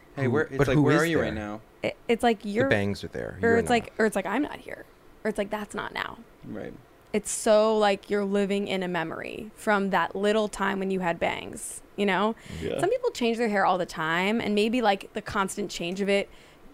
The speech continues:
Speaker 1: Mm-hmm.
Speaker 3: is actually, if you're always changing your hair, then it's like, it helps because it's like, you're used to seeing it in different ways.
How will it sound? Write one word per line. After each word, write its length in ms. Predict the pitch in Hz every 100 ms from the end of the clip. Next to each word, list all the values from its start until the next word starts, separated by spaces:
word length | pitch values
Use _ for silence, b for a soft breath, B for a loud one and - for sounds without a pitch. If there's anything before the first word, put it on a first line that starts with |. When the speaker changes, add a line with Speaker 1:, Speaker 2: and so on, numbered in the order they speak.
| 123
Speaker 1:
Mm-hmm. 240 | 123 110 107 - - - - - -
Speaker 3:
is 140 | 220
actually, 560 | 208 202 214 202 196 - -
if 140 | 240 226
you're 120 | 220
always 320 | 202 208 220
changing 280 | 247 226 226
your 160 | 226 226
hair, 260 | 220 226
then 200 | 208 196
it's 140 | 185 -
like, 320 | 170 - - - - - - - - - - - - - -
it 100 | 196
helps 460 | 185 175 165 - -
because 240 | 202 185
it's 160 | 190 -
like, 240 | 147 - - - - - - - - - - - 539 - - -
you're 160 | 202 190
used 260 | 180 180
to 80 | 202
seeing 340 | 185 202 202 202
it 80 | 208
in 120 | 208
different 280 | 208 220 214
ways. 460 | 214 220 226 226